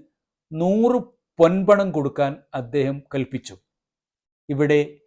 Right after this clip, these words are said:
എന്താണ് സംഭവിച്ചത്? രണ്ടുപേരും പ്രവചിച്ചത് ഒരേ കാര്യമാണ്, പക്ഷേ അവതരിപ്പിച്ചതിലെ വ്യത്യാസം.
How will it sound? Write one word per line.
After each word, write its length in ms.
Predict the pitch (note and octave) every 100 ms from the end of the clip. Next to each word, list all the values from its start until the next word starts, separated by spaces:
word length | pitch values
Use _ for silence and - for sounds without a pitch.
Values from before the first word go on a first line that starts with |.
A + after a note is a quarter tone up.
| _ _ -
എന്താണ് 440 | D3+ F#3 F3+ D#3+ F#3
സംഭവിച്ചത്? 720 | E3 D3 C#3+ C3+ - G#2 G#2+ _ _ _ _ _ _ _ D3
രണ്ടുപേരും 1120 | D3 E3+ G#3 A3+ B3 G3 F#3+ F3+ F#3+ G3+ _ -
പ്രവചിച്ചത് 840 | D#3 E3 D#3+ G3 - D#3 E3+ -
ഒരേ 560 | E3+ F3+ G3 G#3+ A3 G#3+
കാര്യമാണ്, 560 | F3+ F3 E3+ B2 F2+ _ _ _ _ _ _ -
പക്ഷേ 480 | C#3+ C3+ - C3+ C3 _ _ _ _ _ -
അവതരിപ്പിച്ചതിലെ 1120 | C#3+ C#3+ E3+ F#3+ G3 E3 - D3 - D3 G3
വ്യത്യാസം. 520 | A#3 A#3 F#3+ C#3+ -